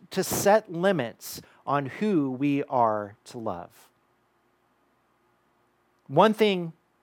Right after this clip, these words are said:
about, one more thing about the Samaritan. Something that is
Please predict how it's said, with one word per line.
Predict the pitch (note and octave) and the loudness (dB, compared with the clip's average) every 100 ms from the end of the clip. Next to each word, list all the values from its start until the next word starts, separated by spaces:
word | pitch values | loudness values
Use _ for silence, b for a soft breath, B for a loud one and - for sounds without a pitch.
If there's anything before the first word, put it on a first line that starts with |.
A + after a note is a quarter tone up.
| _ _ _ _ _ | _ _ _ _ _
about, | C3 D3 C#3 A#2+ | -2 2 2 0
one | C3 C3 D3 | -6 0 0
more | D3 D3 D3+ | 2 4 4
thing | C3+ C3+ A#2+ | 2 -4 -6
about | A#2 A2 G2+ | -4 -2 -2
the | G#2+ | -6
Samaritan. | - A#2 G#2+ G#2 D#2+ F#2 - G#2+ _ _ _ _ _ _ _ _ _ _ _ | -12 -10 -10 -10 -14 -20 -20 _ _ _ _ _ _ _ _ _ _ _ _
Something | - G3 | -4 0
that | G3 F#3 E3 | 4 2 2
is | D#3 - | -4 -4